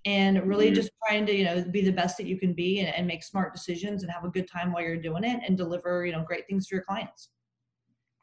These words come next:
Speaker 2: Hundred percent. I love that. It, was there, and I may, maybe, I'm sorry if I missed this, was there any reason that you chose to kind of be in the medical field, or is that just something that kind of fell into place?
Speaker 1: No, I landed a big medical client and
Speaker 2: Okay.
Speaker 1: um,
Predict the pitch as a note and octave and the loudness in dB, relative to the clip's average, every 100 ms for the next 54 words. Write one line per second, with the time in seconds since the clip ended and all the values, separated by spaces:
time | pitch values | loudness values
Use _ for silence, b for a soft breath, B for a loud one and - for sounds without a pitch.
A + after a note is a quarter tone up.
0 | - - F#2 E2+ - F#2 F2 - G2 G2 | -12 -2 0 0 0 2 2 4 6 6
1 | G2+ F#2 F2+ G2 A2 A#2 C3 A#2+ C#3 A#2 | 6 6 4 2 4 4 4 6 6 6
2 | A#2+ B2+ B2+ A2+ B2 B2 G#2 B2+ G#2+ G2+ | 4 4 2 2 2 2 2 0 0 -2
3 | A2 G2+ G2+ A2 B2 A#2+ G#2+ A#2 A2+ G2+ | -4 -6 -6 -4 -2 0 0 -2 -2 -4
4 | G2 - A2 G#2+ G#2 F#2+ F#2+ G#2+ F#2+ G2+ | -4 0 2 4 2 0 -6 -4 -2 -2
5 | G#2 F#2+ F#2 G2+ - B2+ - C#3 D3 D3 | -4 -2 0 2 0 -2 0 2 2 2
6 | G#2+ G2+ G2 F#2 F#2+ G2+ F#2 G2 - F#2 | 2 4 4 2 -2 -4 -2 -2 -2 -4
7 | E2 - F2 E2 _ _ _ _ - G3 | -4 -4 -2 -4 _ _ _ _ -2 0
8 | G#3+ G#3 G#3 G#3 G#3+ A3+ C4 C4+ - G3+ | 2 4 4 4 4 4 4 0 -2 0
9 | G#3 G3+ G3 F3+ F#3 F#3+ - C#3+ C#3 C#3+ | 2 2 2 2 0 -4 -4 -4 -4 -8
10 | - - G3 F3+ F3+ F3 F3 - F#2 - | -10 -6 -2 0 0 0 0 4 4 4
11 | E3 - - E3 | 0 -14 -16 -20